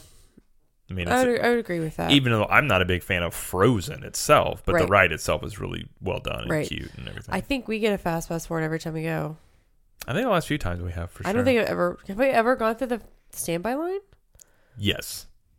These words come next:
Speaker 2: Oh, we have. Okay.
Speaker 1: Well, I know I have.
Speaker 2: Oh, okay.
Speaker 1: I don't know if it's with you or not, but I know I
Speaker 2: Mm-hmm.
Speaker 1: have.
Speaker 2: Um, yeah, yeah. It's, it's a, it's, again, like he said, one of the most popular in the park, and people kind of, especially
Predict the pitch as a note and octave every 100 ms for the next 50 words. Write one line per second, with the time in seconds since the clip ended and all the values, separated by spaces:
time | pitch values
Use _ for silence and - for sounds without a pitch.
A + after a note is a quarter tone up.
0 | - A#3+ A#3+ A3 - - - - G#2 B2
1 | A2+ E2 F2+ F2+ D2+ C#2+ - _ - D#3+
2 | D3+ D3+ - F2+ G#2+ G#2 F2+ F2 F2 F2
3 | E2+ D#2+ D#2+ - F#2 F2 E2+ D#2+ E2+ D#2+
4 | D#2 - _ _ - - - - - F3
5 | F3 E3+ - B3+ F#4+ G4 G4 D4+ A#3 C4+
6 | C#4+ D4 C#4 B3 - - - - _ A3+
7 | A#3+ - G#3+ A3+ G#3 G3+ F#3+ G3 G#3+ G3+
8 | F3 F3+ - F#3 F#3 F#3+ - E3+ F#3 F#3+
9 | G#3 G3 F3+ F3+ G3+ - D#3 F3 - F3+
10 | E3+ E3 E3 E3+ - - - - - F3+
11 | G3 F#3 F#3 F3 E3+ - - F3+ D#3 D#3+
12 | - - - - - E3 E3+ - F3+ A#3
13 | A#3+ G3+ F3